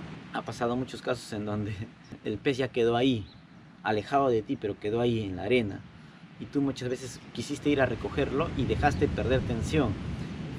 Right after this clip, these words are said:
Vas a recogerlo, viene una olita y ¡pras!, lo desengancha. Si sabes que va a venir una olita, está aún lejos el pescado, manténlo ahí tenso.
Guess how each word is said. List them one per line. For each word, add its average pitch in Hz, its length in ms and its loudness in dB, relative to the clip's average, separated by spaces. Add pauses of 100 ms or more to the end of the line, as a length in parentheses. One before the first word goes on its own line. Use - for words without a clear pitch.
(180)
Vas 143 200 4
a 127 40 -2
recogerlo, 143 560 0
viene 190 220 2
una 180 140 0
olita 185 340 0
y 196 40 -2
¡pras!, 110 200 -2
lo 123 100 0
desengancha. 110 640 -2 (300)
Si - 160 -10
sabes 214 240 0
que 139 100 -4
va 143 60 2
a 135 40 2
venir 139 200 2
una 123 140 0
olita, 120 260 -2
está 127 220 -4
aún 135 180 -2
lejos 123 240 -2
el 101 80 -8
pescado, - 320 -8
manténlo 123 460 0
ahí 117 120 0
tenso. 110 520 -2